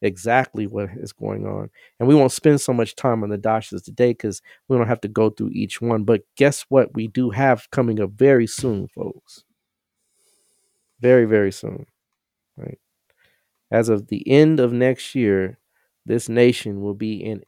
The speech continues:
its first, and listen to me, first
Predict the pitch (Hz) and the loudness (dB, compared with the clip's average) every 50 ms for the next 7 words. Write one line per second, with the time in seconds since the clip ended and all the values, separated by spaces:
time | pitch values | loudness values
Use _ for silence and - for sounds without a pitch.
0 | _ - 110 - - - - - - - - - - - - - 185 190 135 98 | _ -10 -10 -10 -10 -16 -20 -20 -20 -20 -20 -20 -20 -4 0 2 4 4 2 2
1 | 78 - - - - - - _ _ - 92 92 98 104 110 120 - - 143 147 | -2 -6 -12 -16 -18 -20 -20 _ _ -14 -12 -10 -8 -8 -8 -8 -8 -10 -12 -10
2 | - - 123 107 98 85 76 - _ _ _ _ _ _ _ _ _ _ _ _ | -8 -6 -6 -6 -8 -10 -12 -16 _ _ _ _ _ _ _ _ _ _ _ _
3 | _ - _ _ - - - - - - - - 175 175 196 180 139 101 95 - | _ -20 _ _ -20 -20 -20 -18 -18 -18 -2 2 4 4 6 4 2 0 -2 -6
4 | - - - - - | -14 -20 -20 -20 -20